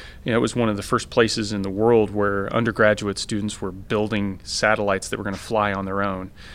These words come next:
Um, so it was a, just an awesome opportunity.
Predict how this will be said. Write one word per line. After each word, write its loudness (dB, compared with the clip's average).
Um, -6
so 4
it 0
was -2
a, -6
just -8
an -6
awesome 0
opportunity. -6